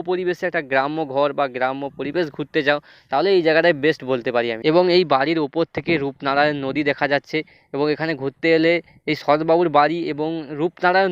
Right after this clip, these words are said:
নদী একটা বাড়তি পাওনা বলতে পারো। আমরা এখন চলে এসেছি শরৎবাবুর নিচের ঘরে,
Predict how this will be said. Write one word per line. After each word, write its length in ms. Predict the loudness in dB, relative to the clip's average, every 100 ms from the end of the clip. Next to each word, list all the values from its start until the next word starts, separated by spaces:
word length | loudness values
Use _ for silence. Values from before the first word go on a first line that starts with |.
| 0
নদী 140 | 0 -2
একটা 160 | -2 0 2
বাড়তি 280 | 2 -2 -4 0
পাওনা 260 | 0 0 -2
বলতে 220 | -4 -4 -2
পারো। 140 | -2 -2 -8 _ _ 0
আমরা 180 | 4 4 4
এখন 140 | 0 0
চলে 140 | 2 2
এসেছি 180 | 0 0
শরৎবাবুর 540 | 2 0 2 0 2 -2 -4
নিচের 280 | -4 -2 -2 0
ঘরে, 180 | -2